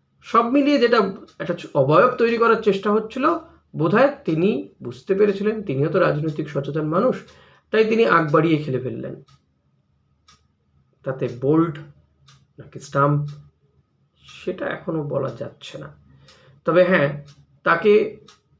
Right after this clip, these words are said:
মাত্র কয়েক মাস আগে মুখ্যমন্ত্রী মমতা বন্দ্যোপাধ্যায় ধমক দিয়েছিলেন, তাকে, তার ভাইকে, যে বিজেপির বিরুদ্ধে কেন তিনি সোচ্চার হচ্ছেন না। তাকে দেখা গিয়েছে অন্ডাল বিমানবন্দরে প্রধানমন্ত্রীকে পুষ্পস্তবক দিয়ে শুভেচ্ছা জানাতে।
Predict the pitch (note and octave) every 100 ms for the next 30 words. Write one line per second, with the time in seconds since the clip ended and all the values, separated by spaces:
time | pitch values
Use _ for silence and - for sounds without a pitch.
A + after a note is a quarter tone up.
0 | _ _ _ _ - D#3 D#3 F3+ F3 E3
1 | E3 F#3 F3 F3 F3+ E3+ D3 F3 D#3+ D#3
2 | D3+ D3 D3+ E3 E3+ E3+ E3 D#3+ D3+ E3+
3 | G#3+ - - _ _ _ _ _ A#2 D#3+
4 | G#3+ F3+ G3+ G3 G3+ G3+ - - D#3+ D#3
5 | C#3+ D3 D3+ G3+ F#3+ D#3 C#3 C#3+ F3+ G3+
6 | F3 F#3 F#3+ F#3+ F#3 F3 F3 E3+ E3 E3+
7 | - D#3+ E3+ E3 E3+ E3+ F3+ - - -
8 | - _ D#3+ - A3 F#3+ E3+ G3 F#3 F#3+
9 | F#3+ G3 D#3+ D#3+ E3 F#3 E3+ F3 F3 E3+
10 | E3+ E3+ F3 F3 E3+ D3+ D3 E3+ E3+ E3
11 | D3+ E3 E3+ E3 - - _ _ _ -
12 | - F3+ - G#3 G3+ G3 F3 E3 D3+ D#3+
13 | - D3+ - E3 D#3+ D#3 E3 -